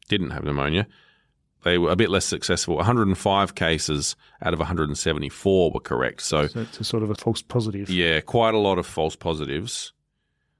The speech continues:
Speaker 1: And then they did delve in a bit deeper into some of those cases, and they found that, well,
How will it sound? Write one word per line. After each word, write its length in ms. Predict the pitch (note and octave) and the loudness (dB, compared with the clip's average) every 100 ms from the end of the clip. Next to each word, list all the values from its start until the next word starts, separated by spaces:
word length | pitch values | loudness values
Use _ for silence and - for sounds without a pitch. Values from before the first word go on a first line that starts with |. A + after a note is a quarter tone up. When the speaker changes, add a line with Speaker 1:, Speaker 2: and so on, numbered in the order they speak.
| _ | _
Speaker 1:
And 80 | A2+ | 2
then 100 | C#3 | 4
they 100 | D3 | 4
did 240 | D3 D3+ A#2+ | 4 2 4
delve 240 | A#2+ G#2+ | 4 4
in 180 | G#2 G#2 | 2 0
a 80 | G2 | 0
bit 200 | G#2+ F2+ | -2 2
deeper 260 | G2+ F#2 | 0 2
into 180 | F2+ F2 | 0 0
some 160 | F#2 F2 | 0 4
of 80 | |
those 180 | E2 D#2+ | 4 2
cases, 440 | - E2 D#2+ E2+ E2+ | 2 0 2 -2 -2
and 100 | D#2 | -2
they 80 | |
found 320 | D#2 E2+ E2 D#2+ | -2 -2 0 0
that, 100 | D2 | 2
well, 460 | F2 F2+ F2 F#2+ | 2 4 2 0